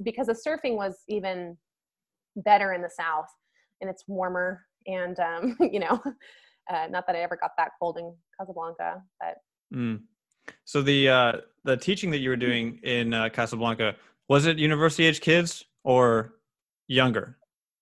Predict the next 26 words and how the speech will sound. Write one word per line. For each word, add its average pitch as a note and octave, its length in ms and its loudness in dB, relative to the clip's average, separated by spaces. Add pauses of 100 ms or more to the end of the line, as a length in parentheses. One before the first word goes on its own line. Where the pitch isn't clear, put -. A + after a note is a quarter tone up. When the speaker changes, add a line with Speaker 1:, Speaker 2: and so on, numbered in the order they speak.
Speaker 1:
Yes, A3+ 260 0
it G#3 100 -2
was. F#3 320 2
It G3+ 80 -4
was, G3+ 240 -8
I G3 180 -4
was G3+ 180 -6
teaching G#3+ 640 -6 (680)
English A3+ 300 2
as A3+ 80 -4
a G#3+ 60 -10
second G#3 260 -4
language F#3+ 600 -2 (800)
to, F#3+ 540 0
um, E3+ 540 -6 (560)
students A#3 440 2
who A#3+ 120 4
were, G3+ 340 4
I, G3+ 280 2
in G3+ 360 2
one, B3 320 6
in G#3 160 2
the F3+ 420 -2 (480)
film A3+ 260 6
studies E3+ 380 2
department. E3+ 560 -2